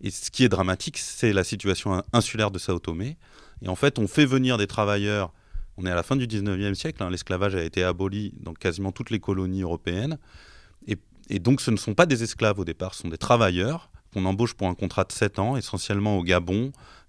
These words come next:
et en partie, euh, sur la con-, sur la côte congolaise. Et malheureusement, au bout de sept ans, les familles ne voient jamais revenir les,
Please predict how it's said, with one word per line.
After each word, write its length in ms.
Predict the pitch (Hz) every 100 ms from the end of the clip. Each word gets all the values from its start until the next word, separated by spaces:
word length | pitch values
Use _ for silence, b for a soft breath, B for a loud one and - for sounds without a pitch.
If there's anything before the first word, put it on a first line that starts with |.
| 95
et 140 | 85
en 80 | 82
partie, 400 | 98 - - 104
euh, 80 | 87
sur 160 | -
la 80 | 85
con-, 160 | 95 87 85
sur 200 | 85 -
la 80 | 87
côte 180 | 95 -
congolaise. 560 | 92 85 82 104 143 - b b b b 101
Et 80 |
malheureusement, 560 | 85 85 80 85 98 131
au 40 |
bout 120 | 95 92
de 80 |
sept 200 | - 85
ans, 100 | 113
les 100 | 135
familles 260 | - 87 107
ne 120 | 123
voient 200 | 85 82
jamais 300 | 80 90 90
revenir 360 | 95 80 92 92
les, 360 | 82 78 78